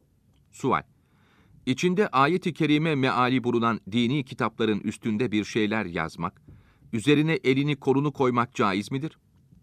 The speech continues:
Cevap. Uygun değildir. Dini yazılara hürmet etmelidir. Sual. Türbelerin ve evliya zatların kabirlerinin resimlerine de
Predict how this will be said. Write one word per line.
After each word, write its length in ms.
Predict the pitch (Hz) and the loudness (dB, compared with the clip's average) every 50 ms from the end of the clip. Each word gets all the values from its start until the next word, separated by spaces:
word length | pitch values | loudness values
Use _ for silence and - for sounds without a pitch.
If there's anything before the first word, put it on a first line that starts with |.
| _ _ _ _ _ _ _ _ _ _ _ _ - | _ _ _ _ _ _ _ _ _ _ _ _ -14
Cevap. 360 | - - 101 92 107 123 - _ _ _ _ _ _ _ _ _ - | -6 -4 -2 0 0 -2 -2 _ _ _ _ _ _ _ _ _ 2
Uygun 360 | 143 147 - 170 175 165 131 | 2 2 4 2 0 0 0
değildir. 500 | 143 147 139 113 82 67 69 65 - _ _ _ _ _ - - | -2 -2 -2 -2 -4 -4 -10 -14 -14 _ _ _ _ _ -6 -2
Dini 360 | 117 123 127 139 147 139 117 | 0 2 2 4 2 2 2
yazılara 440 | 95 92 87 - 90 80 80 98 143 131 | 0 0 -2 -2 -6 -6 -4 -6 -6 0
hürmet 340 | 127 127 120 117 120 107 - | 0 2 2 2 -2 -2 -4
etmelidir. 580 | 85 73 - - 73 67 65 69 71 65 - _ _ _ _ _ _ _ _ _ _ _ _ _ _ _ _ _ _ _ _ _ _ _ _ _ _ _ _ | -6 -6 -6 -10 -12 -12 -12 -12 -16 -18 -18 _ _ _ _ _ _ _ _ _ _ _ _ _ _ _ _ _ _ _ _ _ _ _ _ _ _ _ _
Sual. 340 | - - 151 139 95 76 - - _ _ _ _ _ _ _ _ _ _ _ _ | -8 -2 0 0 0 0 -4 -8 _ _ _ _ _ _ _ _ _ _ _ _
Türbelerin 600 | - 214 226 190 180 151 117 107 98 131 160 135 | 0 0 2 4 4 6 6 4 2 2 0 2
ve 140 | 131 123 - - | 2 2 2 2
evliya 440 | 120 123 120 123 131 143 175 180 | 2 2 4 4 2 2 0 0
zatların 540 | 147 123 135 113 110 110 - 127 120 123 113 | -2 0 0 0 0 0 0 0 2 2 0
kabirlerinin 760 | 101 - - 110 98 117 110 104 110 107 110 110 117 110 98 - _ | -2 -2 -2 0 2 2 2 2 2 2 2 2 0 0 -2 -4 _
resimlerine 680 | 92 117 127 - - 135 127 123 123 127 127 131 160 156 | -2 -2 -2 0 0 -2 2 2 2 2 2 0 0 0
de 160 | 123 90 - | 0 -2 -2